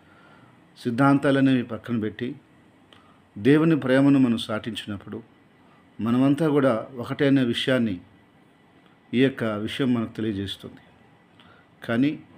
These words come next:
ఈ యొక్క విషయంలో సంఘ భేదం లేకుండా, సిద్ధాంత భేదం లేకుండా, మినిస్ట్రీస్ భేదాలు లేకుండా అందరూ కలిసి ఒక మంచి సేవా కార్యక్రమాలు చేస్తున్నందుకు ఎంతగానో నేను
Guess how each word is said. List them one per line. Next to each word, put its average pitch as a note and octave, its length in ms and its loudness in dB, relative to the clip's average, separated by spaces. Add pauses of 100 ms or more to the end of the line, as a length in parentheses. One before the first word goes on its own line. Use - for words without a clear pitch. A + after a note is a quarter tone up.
ఈ A2+ 80 0
యొక్క A2+ 140 -8 (100)
విషయంలో A#2+ 380 -4 (1800)
సంఘ C3 260 2
భేదం C#3 320 4
లేకుండా, B2 420 0
సిద్ధాంత A#2+ 500 -2
భేదం A2+ 300 -2
లేకుండా, G#2+ 360 -8 (100)
మినిస్ట్రీస్ A#2+ 500 -6
భేదాలు A2 340 -2
లేకుండా G2+ 380 -10 (1000)
అందరూ D#3+ 320 2
కలిసి C3+ 280 0
ఒక B2 100 -8 (100)
మంచి C3+ 320 -2
సేవా B2 240 -2 (120)
కార్యక్రమాలు A2+ 580 -6
చేస్తున్నందుకు G#2+ 680 -10 (840)
ఎంతగానో C3+ 460 2
నేను A2 200 -2